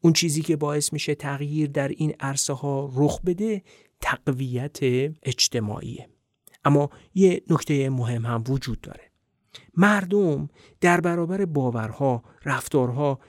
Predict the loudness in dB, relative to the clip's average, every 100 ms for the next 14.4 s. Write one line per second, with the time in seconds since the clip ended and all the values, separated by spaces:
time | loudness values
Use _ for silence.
0 | _ -4 -2 -2 -4 -2 0 -2 -4 -2
1 | -2 -2 -2 -4 -4 -4 -4 -4 -4 -2
2 | -2 -4 -8 _ _ 0 0 -2 -4 -2
3 | -4 -6 _ _ -4 -2 -2 -4 -2 -4
4 | -6 -12 -20 _ -2 -2 0 0 2 0
5 | -2 -4 -4 -4 -2 -4 -6 _ _ _
6 | -2 -2 -4 -6 -4 -2 -4 -4 -6 -4
7 | -4 -4 -6 -10 _ -8 -8 -4 -6 -6
8 | -6 -6 -4 -4 -4 -4 -2 -2 -2 -6
9 | -6 -8 -8 -12 -14 -16 -18 -18 _ _
10 | _ 0 4 4 2 -8 _ -2 0 0
11 | 0 0 -4 -4 -6 -6 -10 _ _ _
12 | _ -2 0 4 4 6 4 2 0 0
13 | 0 -2 -2 -4 -4 -4 -4 -4 -2 -2
14 | -2 0 0